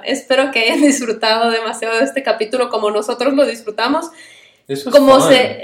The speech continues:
Speaker 1: fue súper divertido.
Speaker 2: Súper fun.
Speaker 1: Díganos si, si quisieran que grabemos otros capítulos juntos. El, creo que el mensaje de todo esto es que no, no existe una relación perfecta y espero que eso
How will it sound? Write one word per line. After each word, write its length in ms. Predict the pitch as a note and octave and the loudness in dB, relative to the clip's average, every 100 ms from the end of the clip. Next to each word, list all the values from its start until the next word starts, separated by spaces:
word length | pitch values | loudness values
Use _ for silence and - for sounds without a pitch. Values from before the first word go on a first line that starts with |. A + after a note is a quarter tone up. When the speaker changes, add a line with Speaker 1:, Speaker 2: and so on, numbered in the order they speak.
| C4 | -2
Speaker 1:
fue 140 | D#4+ E4 | 0 0
súper 300 | D#4+ D#4+ D#4+ | 0 0 2
divertido. 500 | C4+ A3 A3+ B3+ A3 | 2 0 0 2 2
Speaker 2:
Súper 140 | - | 2
fun. 100 | A3 | 0
Speaker 1:
Díganos 460 | C#4 D#4+ G4 F4+ F4 | 2 4 4 2 0
si, 360 | C4+ A3+ G#3+ - | -2 -2 -4 -6
si 200 | - A#3+ | -10 -8
quisieran 380 | B3 B3 A#3+ B3+ | -6 -2 -2 -2
que 80 | A#3 | 0
grabemos 420 | G#3 G#3 A3 A3+ | 4 4 2 -2
otros 260 | - E3+ | -4 -4
capítulos 540 | G#3+ G3+ G3 G3+ G3 - | -4 -4 -4 -6 -6 -6
juntos. 400 | G#3 G3 F#3+ - _ _ _ _ - | -8 -8 -10 -12 _ _ _ _ -8
El, 800 | A#3+ A3 A3 G#3+ G#3 G#3 G3+ - _ _ _ _ - | 0 0 2 0 -2 -4 -10 -16 _ _ _ _ 0
creo 240 | C#4 D4 | 2 4
que 500 | D4 A3+ - - _ _ | 4 2 0 -10 _ _
el 260 | B3 A#3 A3 | -2 -2 -2
mensaje 520 | A3+ A3 A#3 B3 A3 | -4 0 0 0 -2
de 40 | A3 | -2
todo 220 | A3+ A3+ | -4 -2
esto 300 | C4 - A3 | -2 -2 -4
es 120 | G#3+ | -4
que 520 | - A3 G#3 - _ _ _ | -4 -2 -2 -4 _ _ _
no, 360 | B3+ B3 B3 B3 | -6 -2 -2 -2
no 80 | A#3 | -4
existe 300 | A#3 C4 A#3+ | -6 -6 -6
una 120 | A#3 | -4
relación 420 | G#3 G3 G3 G#3+ | -4 -4 -4 -4
perfecta 480 | G#3+ G#3 A3+ - A#3 | -4 -4 -4 -2 -2
y 80 | G#3+ | -2
espero 380 | G#3 A3 G#3+ G#3 | -2 0 -2 0
que 320 | G#3+ G3 - | -2 -4 -6
eso 640 | A3+ A3 A#3 A3 G#3+ G#3 | -6 -4 -2 0 0 -2